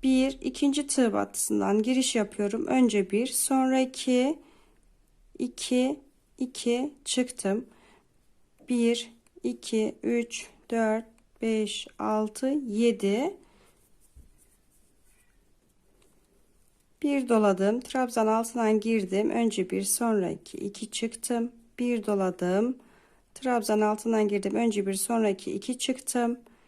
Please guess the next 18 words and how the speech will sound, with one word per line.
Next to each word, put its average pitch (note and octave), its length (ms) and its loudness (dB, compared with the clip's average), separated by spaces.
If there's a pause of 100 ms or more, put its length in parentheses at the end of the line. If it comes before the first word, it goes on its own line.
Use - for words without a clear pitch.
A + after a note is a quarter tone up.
(380)
Bir C4 280 4
doladım. G#3 840 2 (140)
Önce G#3+ 420 0
bir, F#3 160 0
sonraki A3+ 720 -2
iki - 320 -10
çıktım. - 560 -6
Üç C4 240 -2
oldu. A3 500 2 (880)
Tekrar A3 800 0 (560)
aynı B3 260 2
şekilde F#3+ 400 -6
yapıyoruz. A#3+ 640 -2
Dört C#4+ 260 0
tane A3+ 340 0
trabzan. A3+ 680 0 (760)
Hemen B3+ 240 2
sıradakinden A#3 1200 0